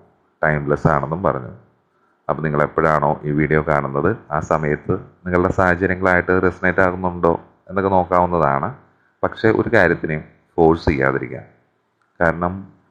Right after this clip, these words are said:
നിങ്ങളുടെ എനർജി അല്ല ഇത്. നിങ്ങളുടെ ഒരു വ്യക്തമായ എനർജി വരികയാണെങ്കിൽ നിങ്ങളുടെ ഒരു പേഴ്സണൽ റീഡിങ് എടുക്കുക തന്നെ വേണം. അല്ലെങ്കിൽ ഇതിൽ പറയുന്ന കാര്യങ്ങൾ കേട്ട് റെസനേറ്റ് ആവുന്നുണ്ടെന്ന് നോക്കി അതിനനുസരിച്ച് നിങ്ങൾക്ക് തീരുമാനം എടുക്കാം.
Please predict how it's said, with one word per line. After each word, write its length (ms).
നിങ്ങളുടെ 400
എനർജി 340
അല്ല 260
ഇത്. 80
നിങ്ങളുടെ 300
ഒരു 100
വ്യക്തമായ 540
എനർജി 280
വരികയാണെങ്കിൽ 400
നിങ്ങളുടെ 300
ഒരു 140
പേഴ്സണൽ 360
റീഡിങ് 320
എടുക്കുക 320
തന്നെ 240
വേണം. 240
അല്ലെങ്കിൽ 300
ഇതിൽ 140
പറയുന്ന 360
കാര്യങ്ങൾ 340
കേട്ട് 240
റെസനേറ്റ് 420
ആവുന്നുണ്ടെന്ന് 560
നോക്കി 340
അതിനനുസരിച്ച് 580
നിങ്ങൾക്ക് 300
തീരുമാനം 400
എടുക്കാം. 260